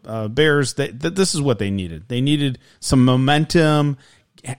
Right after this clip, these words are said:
have some catches that actually, you know, are caught.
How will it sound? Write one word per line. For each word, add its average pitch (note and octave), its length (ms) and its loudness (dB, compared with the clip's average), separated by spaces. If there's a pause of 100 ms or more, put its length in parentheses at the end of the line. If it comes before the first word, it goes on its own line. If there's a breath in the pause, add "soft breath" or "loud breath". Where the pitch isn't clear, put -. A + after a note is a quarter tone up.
have D3 260 2
some B2 200 -2
catches E3 540 0
that B2+ 160 0
actually, C3 840 0 (480 soft breath)
you A#2+ 140 0
know, G2+ 340 -2 (1300)
are A#2+ 120 0
caught. - 520 0